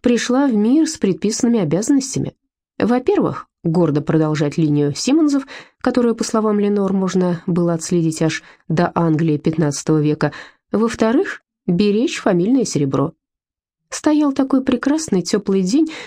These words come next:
что Сьюки, выбравшись от матери, разулась и отправилась домой вдоль бухты босиком. Шагая по песку, она вдруг подумала, сколько же раз за эти годы они с детьми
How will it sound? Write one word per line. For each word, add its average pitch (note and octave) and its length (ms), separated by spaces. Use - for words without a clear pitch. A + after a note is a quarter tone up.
что - 240
Сьюки, B3 480
выбравшись E3 540
от E3 140
матери, F3 480
разулась F3+ 720
и D#3 40
отправилась D#3 520
домой E3+ 400
вдоль D#3+ 340
бухты D#3 360
босиком. C#3 560
Шагая D4+ 360
по G#3 120
песку, G#3 420
она G#3+ 200
вдруг G3+ 260
подумала, A#3 520
сколько D#4+ 360
же G#3+ 180
раз D#4 300
за F#3 120
эти F3 220
годы G3 380
они F3+ 340
с F3 60
детьми G#3+ 480